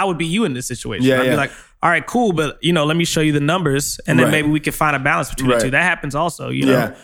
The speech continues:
Speaker 2: I mean, the guy, Jake Udell, who writes a really awesome, like, newsletter and blog,
Speaker 1: Yeah.
Speaker 2: The Art of a
Speaker 1: Art of a
Speaker 2: Manager.
Speaker 1: Manager, yeah.
Speaker 2: Um, he actually, one of his newsletters spoke about this, and he actually compared the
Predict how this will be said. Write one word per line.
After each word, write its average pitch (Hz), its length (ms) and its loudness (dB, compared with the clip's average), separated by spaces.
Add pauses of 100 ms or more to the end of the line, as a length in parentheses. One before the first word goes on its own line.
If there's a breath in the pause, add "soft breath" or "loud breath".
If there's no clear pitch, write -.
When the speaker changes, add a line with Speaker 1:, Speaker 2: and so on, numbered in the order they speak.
(160 loud breath)
Speaker 2:
I - 40 0
mean, 156 140 6
the 156 80 2
guy, 165 220 0 (160)
Jake 143 280 0
Udell, 131 460 2
who 127 80 0
writes 123 260 0
a 123 40 -4
really 120 240 2
awesome, 117 320 -2
like, 113 200 -2
newsletter 117 460 2
and 110 80 0
blog, 117 300 2
Speaker 1:
Yeah. 123 60 0
Speaker 2:
The 123 40 0
Art 123 160 0
of 110 60 -2
a 113 40 -2
Speaker 1:
Art 135 260 2
of - 20 0
a 131 80 0
Speaker 2:
Manager. 127 160 2
Speaker 1:
Manager, 117 220 0
yeah. 131 280 -4
Speaker 2:
Um, 117 480 2 (240 loud breath)
he 147 100 2
actually, 143 240 2
one 131 160 4
of 135 60 4
his 123 160 2
newsletters 120 360 0
spoke 127 260 0
about 113 220 2
this, 110 180 -2
and 117 80 2
he 120 40 4
actually 120 260 -2
compared 123 680 0 (380 loud breath)
the 120 420 2